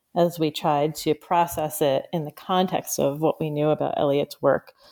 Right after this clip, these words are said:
in the early twentieth century. But Laura, there are, there are other moments that we could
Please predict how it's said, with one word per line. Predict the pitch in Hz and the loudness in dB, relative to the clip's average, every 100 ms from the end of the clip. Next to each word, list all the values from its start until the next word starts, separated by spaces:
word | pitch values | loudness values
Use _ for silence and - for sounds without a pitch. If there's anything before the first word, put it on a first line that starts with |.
| _ | _
in | 180 | -2
the | 170 | 0
early | 151 151 | 0 0
twentieth | 147 143 147 | -2 -4 0
century. | 160 147 | 2 2
But | 151 - | 0 -2
Laura, | 185 185 180 | 0 0 0
there | 175 170 | -2 -2
are, | 196 - | -2 0
there | 196 | -2
are | |
other | 226 240 | 0 0
moments | 185 170 160 151 160 | 0 0 0 -2 0
that | - - | 0 0
we | 160 | -2
could | - | -6